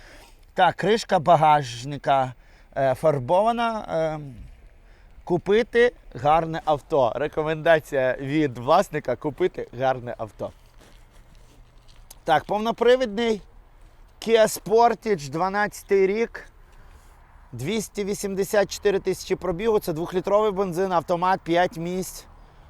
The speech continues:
дванадцять п'ятсот. Всередині ми бачимо...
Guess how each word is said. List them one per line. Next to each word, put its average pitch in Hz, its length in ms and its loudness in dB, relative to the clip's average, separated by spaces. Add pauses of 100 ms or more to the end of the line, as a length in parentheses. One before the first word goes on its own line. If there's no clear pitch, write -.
(120)
дванадцять 185 760 -2
п'ятсот. 185 540 0 (3250)
Всередині 190 520 2
ми 190 120 4
бачимо... 175 840 2